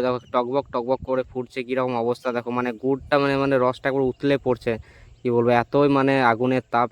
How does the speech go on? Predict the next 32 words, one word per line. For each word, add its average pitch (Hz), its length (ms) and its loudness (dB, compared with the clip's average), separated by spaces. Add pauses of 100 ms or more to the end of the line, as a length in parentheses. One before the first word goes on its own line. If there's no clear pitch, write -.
এখানে, 117 260 -4
প্রচণ্ড 139 500 -2
আগুনের 120 360 0
তাপ। 113 160 -4 (380)
তো 117 80 -6
চলো 127 340 0
এবার 127 220 2
বাড়ি 117 180 2
যাব। 113 180 0 (2000)
তো 156 100 8
আমি 170 100 8 (100)
আখের 170 220 2
রসটা 160 320 4
নিয়ে 165 180 4
বাড়ি 147 260 4
চলে 156 320 2
এলাম, 165 240 6
আর 151 120 4 (160)
এসে 165 180 -2
দেখছি 151 320 0
যে 151 80 2
শিল্পী 151 440 -2
আর 151 200 2
মা 147 100 2 (120)
মুড়ি 143 260 0
খাচ্ছে 147 320 -2
দেখো 135 280 0 (280)
বসে 135 260 -4
বসে। 147 180 -4
আর 143 140 4
এইদিকে 139 240 -2
দেখো 139 200 0